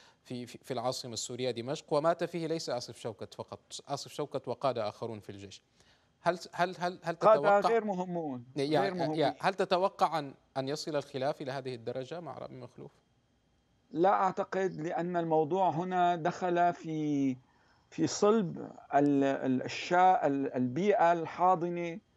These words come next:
Speaker 2: آه، آه، رامي مخلوف لا ننسى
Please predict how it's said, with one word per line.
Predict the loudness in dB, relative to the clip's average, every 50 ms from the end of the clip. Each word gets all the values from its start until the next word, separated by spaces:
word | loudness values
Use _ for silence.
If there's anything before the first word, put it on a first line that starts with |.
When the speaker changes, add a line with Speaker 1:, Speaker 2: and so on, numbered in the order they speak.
| _ _ _ _ _ _ _ _ _ -2
Speaker 2:
آه، | 0 2 4 4 4 2 2 0 0 0 2
آه، | 4
رامي | 4 4 4 2 0
مخلوف | -2 -2 -2 -2 0 2 2 2 2 0 -2
لا | 0 2 2
ننسى | 2 0 0 -2 -4 -2 0 2 2 2 2